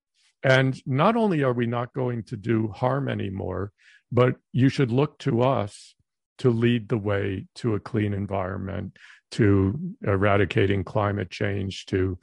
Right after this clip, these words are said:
dealing with inequality. We are gonna become the social and environmental leaders. And I thought, "Wow, this is a problem."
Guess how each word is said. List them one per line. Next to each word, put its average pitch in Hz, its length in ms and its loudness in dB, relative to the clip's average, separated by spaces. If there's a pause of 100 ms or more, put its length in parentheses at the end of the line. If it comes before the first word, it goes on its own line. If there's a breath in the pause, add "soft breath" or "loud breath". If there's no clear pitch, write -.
(240 loud breath)
dealing 110 300 6
with 98 220 2
inequality. 101 680 0
We 117 180 0
are 131 100 0
gonna 113 160 -4
become 101 400 -6
the 92 80 -12
social 98 460 -4
and 95 80 -4
environmental 90 600 -4
leaders. 101 460 -2 (640 loud breath)
And 123 120 4
I 156 120 6
thought, 135 320 2
"Wow, 95 580 2 (560)
this 127 260 2
is 120 140 0
a 107 60 0
problem." 101 640 0